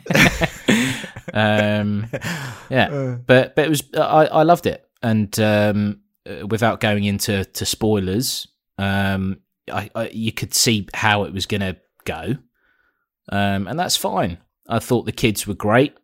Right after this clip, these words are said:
Speaker 1: Um, it would be very easy for some of those kids to be really, really annoying, um, but they weren't. And, um, I think it probably helps that the quality of, of child acting now is very high,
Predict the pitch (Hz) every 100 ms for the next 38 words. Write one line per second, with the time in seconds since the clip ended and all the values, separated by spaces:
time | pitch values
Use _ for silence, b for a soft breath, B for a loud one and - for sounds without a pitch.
0 | _ _ _ _ - 104 101 98 98 98
1 | 98 _ B B B B _ 113 107 104
2 | 113 101 120 113 110 104 117 113 101 95
3 | 90 107 - _ _ - 98 87 113 98
4 | 90 98 95 - 98 87 - 90 98 92
5 | 95 101 98 92 90 90 87 _ _ _
6 | - 92 95 95 90 85 85 80 85 82
7 | 82 67 - _ _ _ B B B B
8 | _ 95 95 95 117 139 185 131 - _
9 | _ _ - 107 104 98 104 101 101 101
10 | 101 - 101 107 95 - 104 101 98 104
11 | - - - 98 95 - - - 117 104
12 | - 101 95 92 - 92 - 104 98 98
13 | 98 - - 90 87 85 87 85 90 98
14 | 87 87 101 82 - -